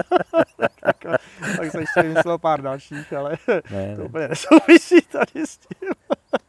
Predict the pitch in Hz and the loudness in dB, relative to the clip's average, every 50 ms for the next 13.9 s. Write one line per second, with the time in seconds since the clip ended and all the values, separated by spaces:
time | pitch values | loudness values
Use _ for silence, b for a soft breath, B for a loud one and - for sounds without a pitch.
0 | _ - - - 110 117 - - 196 - - 160 - - 147 - - 139 131 127 | _ -16 -8 -4 -4 -2 0 0 0 0 -2 -4 -6 -6 -10 -10 -8 -8 -8 -8
1 | 135 135 127 123 - - 101 95 92 95 107 107 120 123 127 156 151 151 147 151 | -8 -10 -10 -12 -10 -10 -10 -10 -10 -10 -12 -14 -14 -14 -12 -12 -10 -10 -12 -12
2 | 156 175 180 196 - 117 107 104 98 98 98 104 101 98 101 104 101 101 101 90 | -14 -16 -16 -18 -18 -16 -16 -14 -12 -12 -12 -10 -10 -10 -10 -12 -14 -14 -14 -16
3 | 82 80 85 98 - B B B B B B B B B B B - - - 147 | -16 -16 -18 -20 -20 B B B B B B B B B B B -8 -6 -2 -2
4 | 185 196 214 214 202 208 214 208 202 190 165 214 214 214 214 214 226 - _ - | 0 2 4 4 4 6 8 8 8 8 6 4 0 0 0 -4 -8 -12 _ -14
5 | - 175 170 175 170 160 - 196 190 - - 208 226 202 202 202 - - 175 165 | -8 -2 0 0 0 0 0 -2 -2 -2 -2 -6 -6 -6 -4 -6 -2 2 6 6
6 | 160 165 165 - _ _ _ - 185 175 180 - - 190 185 175 - 170 165 160 | 6 6 4 0 _ _ _ -16 -14 -12 -12 -10 -6 -6 -4 -2 0 0 0 0
7 | 147 151 156 151 156 151 - - 151 156 - 62 62 73 73 - - - - 160 | 0 0 -2 -4 -6 -6 -6 -6 -6 -6 -6 -8 -8 -8 -8 -8 -8 -8 -8 -10
8 | 160 180 175 156 143 143 143 160 160 165 160 147 143 147 151 151 156 160 175 165 | -8 -8 -6 -4 -4 -2 -2 -2 -2 -2 -2 -4 -6 -6 -6 -4 -4 -4 -4 -4
9 | 160 156 - - 160 143 147 156 160 160 - 170 - - 180 - - 165 160 165 | -4 -4 -4 -4 -6 -4 -4 -4 -6 -6 -8 -10 -10 -10 -10 -4 -2 0 0 0
10 | 165 165 160 156 156 156 - 160 156 156 170 170 175 170 - _ _ _ _ _ | 0 -2 -4 -6 -8 -6 -6 -6 -4 -2 -2 -2 -2 -4 -6 _ _ _ _ _
11 | _ _ _ _ _ _ _ _ _ _ _ _ - - _ - 135 139 139 135 | _ _ _ _ _ _ _ _ _ _ _ _ -20 -18 _ -4 -2 0 2 2
12 | 139 143 143 - - 160 151 156 160 170 170 170 175 175 156 147 143 - 175 160 | 2 0 -2 -4 -6 -6 -4 0 2 2 2 2 0 -2 -2 -2 -2 -2 -2 -2
13 | 160 - - 165 156 160 156 - 165 165 160 151 160 170 165 160 165 | -2 -4 -6 -8 -8 -8 -4 -2 -2 -2 0 0 0 0 0 -2 -2